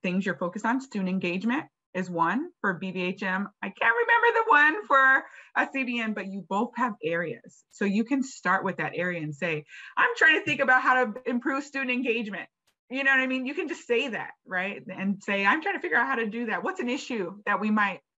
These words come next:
solve together," right? It doesn't have to be like, "Here's this thing that we're doing." The video is just super sexy. <laughs> That's what, you know what I mean? But when you get to it, you can bring the stakes way down,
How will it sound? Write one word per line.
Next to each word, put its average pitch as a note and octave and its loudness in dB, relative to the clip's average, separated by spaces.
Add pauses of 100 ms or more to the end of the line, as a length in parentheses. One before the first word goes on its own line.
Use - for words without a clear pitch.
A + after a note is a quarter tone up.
(120)
solve G#3 2
together," F3 -10
right? G#3 0
It G3 -2
doesn't A3+ -2
have A#3 -2
to F#3+ -8
be F#3 -6
like, D#3+ -6 (540)
"Here's G#3 0
this F#3+ -6
thing G#3+ 2
that F#3+ 2
we're F#3 0
doing." F#3 -4
The F#3 -6
video B3+ -2
is G3+ -6
just F3+ -12
super D#3+ -12
sexy. F3+ -4
<laughs> - -14
That's - 2
what, E4+ 4 (140)
you D#4+ -2
know D4+ 4
what D4+ 6
I C#4+ 4
mean? C#4 0
But B3+ 2
when A#3 4
you C#4+ -2
get C#4 -4
to C#4+ -4
it, C4+ -2 (520)
you A3+ -4
can G#3+ -2
bring F3 -6
the D#3+ -8
stakes C#3+ -8
way E3 2
down, D3 -4